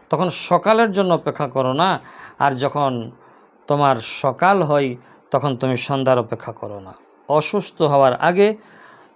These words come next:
তোমার যে সুস্থ রয়েছ, থাকছো, সেটা কাজে লাগাও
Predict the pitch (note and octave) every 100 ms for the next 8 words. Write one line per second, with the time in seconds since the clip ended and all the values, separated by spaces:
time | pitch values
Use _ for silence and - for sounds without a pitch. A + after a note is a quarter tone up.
0 | _ D3+ D3+ D3+ B2+ C3+ C3 - - E3+
1 | D#3+ - - G#3 G#3 - _ - D3+ G3+
2 | F3 C#3+ A#2+ - _ _ - F3+ G3 -
3 | F3 C3+ - _ - D#3 C#3+ B2+ A2 -
4 | - D3 C#3 C#3+ B2 A2 G2